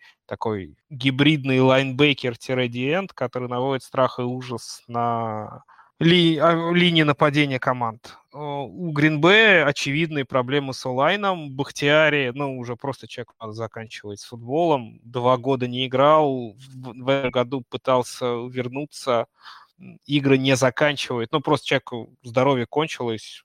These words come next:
Пожелать ему удачи и забрать свои деньги, уже не мучить ни себя, ни, ни кого-то другого. Ну, то есть у Green Bay сейчас по факту нет ничего. У них нет линии нападения, у них нет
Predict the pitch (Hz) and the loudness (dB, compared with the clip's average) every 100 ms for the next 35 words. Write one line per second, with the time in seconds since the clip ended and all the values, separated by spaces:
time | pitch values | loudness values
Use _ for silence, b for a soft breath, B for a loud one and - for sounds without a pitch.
0 | _ 117 113 120 117 - 120 117 113 110 | _ -10 -4 0 0 -2 -10 -10 -6 0
1 | 135 - - 110 110 107 107 104 - 120 | 0 0 -6 -6 -6 -8 -10 -12 -14 -4
2 | 117 113 120 - 123 120 117 139 117 104 | -2 2 2 2 0 0 0 -4 -4 -6
3 | 107 120 117 117 117 - - 123 - 123 | -6 -8 -6 -6 -8 -10 -8 -6 0 2
4 | 127 135 123 107 87 110 104 113 110 123 | 4 4 2 -2 -12 -20 -20 -20 -14 -2
5 | 131 117 - 107 117 120 101 - B B | 2 2 0 -6 -4 -2 -4 -6 B B
6 | B B B - 165 180 151 - 147 156 | B B B -4 2 4 4 2 4 4
7 | 151 240 240 - 185 - - - 226 - | 6 4 4 2 0 0 -2 2 0 0
8 | 131 139 160 135 - 127 113 92 _ 139 | -4 -4 -4 -8 -10 -6 -8 -10 _ -14
9 | 143 - 147 - 143 127 120 - 131 170 | -12 -8 -8 -6 -8 -8 -8 -6 -2 -2
10 | 226 233 214 B B B - 143 143 143 | 0 0 -2 B B B -8 -6 -6 -2
11 | 147 143 - | 0 0 -2